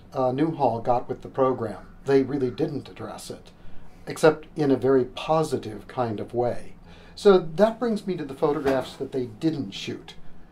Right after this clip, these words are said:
because I think that that's really more important than the ones that they did. Um, there is only this glancing mention of the Manhattan Project. Um, there's no mention of Los Alamos, the campus at Los Alamos.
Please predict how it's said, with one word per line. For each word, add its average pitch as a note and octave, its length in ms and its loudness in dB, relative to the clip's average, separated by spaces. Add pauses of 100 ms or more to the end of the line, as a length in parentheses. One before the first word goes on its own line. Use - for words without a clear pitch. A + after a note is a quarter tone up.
(120)
because D#3 200 -2
I F#3 100 4
think G3+ 160 -2
that C#3+ 140 -2
that's D3+ 260 0
really C3 220 2
more B2 240 0
important A2+ 400 -6
than A#2 160 -6
the A#2 40 -6
ones A2+ 240 -4
that - 120 -16
they A2+ 160 -10 (120)
did. D3+ 300 0 (680)
Um, C#3+ 440 4 (680)
there D#3 260 10
is D3+ 260 4 (380)
only G3+ 240 4
this F3 180 -4
glancing D3+ 760 4
mention A#2+ 460 -6 (580)
of C#3+ 160 2
the C3+ 80 0
Manhattan A2+ 640 -2
Project. G#2 680 -6 (520)
Um, C3+ 320 2
there's D3+ 260 -2
no G3 200 2
mention F#3 560 0
of A#2 120 -8
Los C3 280 0
Alamos, C3 480 -2
the C3 100 -12
campus C3+ 460 -4
at A#2 100 -10
Los A#2 220 -4
Alamos. A#2 540 -4